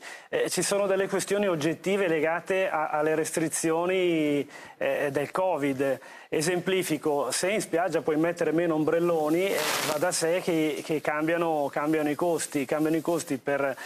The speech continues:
l'operatore della spiaggia e per l'albergatore che deve poi,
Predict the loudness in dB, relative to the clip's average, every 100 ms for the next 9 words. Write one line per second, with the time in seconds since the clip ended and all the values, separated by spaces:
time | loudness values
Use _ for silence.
0 | -16 -6 -2 0 0 2 0 2 0 0
1 | 0 0 0 0 0 0 -2 0 0 0
2 | 0 2 0 2 2 2 0 0 0 0
3 | 0 0 0 0 0 0